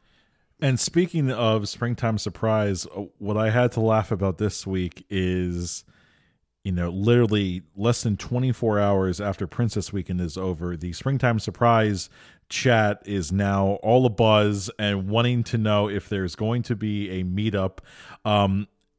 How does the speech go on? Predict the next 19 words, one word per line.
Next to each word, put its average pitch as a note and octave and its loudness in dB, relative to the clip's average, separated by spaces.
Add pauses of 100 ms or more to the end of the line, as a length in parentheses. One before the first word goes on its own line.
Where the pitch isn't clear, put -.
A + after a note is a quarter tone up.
(100)
and G2+ -2
we A#2+ -2
are G#2 2
happy B2 2
to D3+ 0
announce A#2 0
that, F#2+ 0
uh, F2+ -2 (380)
Bob, A2 2
Alicia, G#2+ -2
and G2+ -2
I G2+ -2 (140)
will A2+ 4
be A2+ 0
having B2 2
a B2+ 2
meetup G#2+ 0
during A#2+ 0
springtime. G2 -2